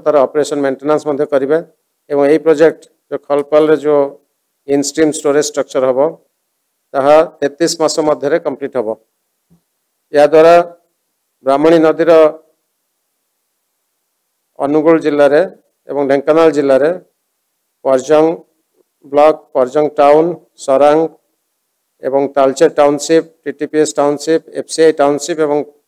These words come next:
ଅନ୍ୟାନ୍ୟ ଯୋଉ ଗାଁ ସବୁ ଅଛି ନଦୀ କୂଳରେ, ସମସ୍ତଙ୍କର ଡ୍ରିଙ୍କିଂ ୱାଟର ଏବଂ ଅନ୍ୟାନ୍ୟ ରିକ୍ୱାରମେଣ୍ଟ ପାଇଁ ସଫିସିଏଣ୍ଟ ପାଣି ଆଭେଲେବଲ୍ ହବ। ତା ଛଡ଼ା, ଅ, ଅଣ୍ଡରଗ୍ରାଉଣ୍ଡ ୱାଟର ରିଚାର୍ଜିଂ ଇତ୍ୟାଦି ମଧ୍ୟ ହବ।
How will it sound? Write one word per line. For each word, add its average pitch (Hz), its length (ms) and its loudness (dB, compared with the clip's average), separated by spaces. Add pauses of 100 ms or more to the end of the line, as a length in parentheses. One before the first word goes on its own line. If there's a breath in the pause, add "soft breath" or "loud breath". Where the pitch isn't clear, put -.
(800)
ଅନ୍ୟାନ୍ୟ 160 440 0
ଯୋଉ 156 160 2
ଗାଁ 147 200 2
ସବୁ 160 220 -2
ଅଛି 151 220 0
ନଦୀ 143 260 -2
କୂଳରେ, 147 320 -2
ସମସ୍ତଙ୍କର 147 600 -6
ଡ୍ରିଙ୍କିଂ 143 380 -6
ୱାଟର 151 260 -2
ଏବଂ 156 160 0
ଅନ୍ୟାନ୍ୟ 147 300 0
ରିକ୍ୱାରମେଣ୍ଟ 143 520 -2
ପାଇଁ 147 180 -2 (460)
ସଫିସିଏଣ୍ଟ 143 640 -4
ପାଣି 143 240 -2 (640)
ଆଭେଲେବଲ୍ 147 440 0
ହବ। 160 140 4
ତା 160 160 -2
ଛଡ଼ା, 147 280 0 (400)
ଅ, 139 100 -10 (420)
ଅଣ୍ଡରଗ୍ରାଉଣ୍ଡ 143 520 -2
ୱାଟର 143 260 0 (260)
ରିଚାର୍ଜିଂ 139 540 -4
ଇତ୍ୟାଦି 139 260 -8
ମଧ୍ୟ 135 180 -4
ହବ। 135 180 -2